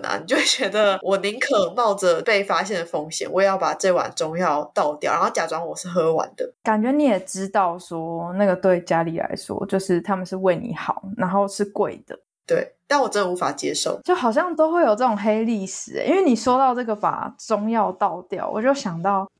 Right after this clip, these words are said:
Speaker 2: 大家应该有听过那个什么精力汤吗？就是他会把很多蔬菜跟
Speaker 1: 嗯，嗯。
Speaker 2: 水果炸在一起。
Speaker 1: 我们家也做过这些。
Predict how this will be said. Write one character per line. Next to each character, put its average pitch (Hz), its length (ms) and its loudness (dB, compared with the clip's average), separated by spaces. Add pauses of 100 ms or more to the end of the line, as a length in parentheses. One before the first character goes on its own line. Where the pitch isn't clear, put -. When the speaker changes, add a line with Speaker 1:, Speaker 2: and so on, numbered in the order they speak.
Speaker 2:
大 359 80 2
家 339 160 4
应 330 140 2
该 339 60 2
有 294 100 6
听 233 240 2
过 240 140 6
那 233 80 4
个 214 100 4
什 208 100 -4
么 - 80 -8 (160)
精 208 300 4
力 196 220 0
汤 - 260 -2
吗？ 165 500 -4
就 392 120 0
是 381 80 0
他 349 160 4
会 381 100 6
把 226 220 0
很 190 240 -4
多 190 320 4
蔬 196 340 0
菜 196 260 0
跟 180 440 2 (340)
Speaker 1:
嗯， 180 220 0
嗯。 190 100 -10
Speaker 2:
水 165 440 -2
果 - 220 -4 (300)
炸 185 220 0
在 175 180 0
一 175 80 -4
起。 - 300 -8 (380)
Speaker 1:
我 180 120 4
们 185 120 0
家 214 180 4
也 165 140 -2
做 180 160 0
过 165 260 -2
这 165 100 -4
些。 151 300 0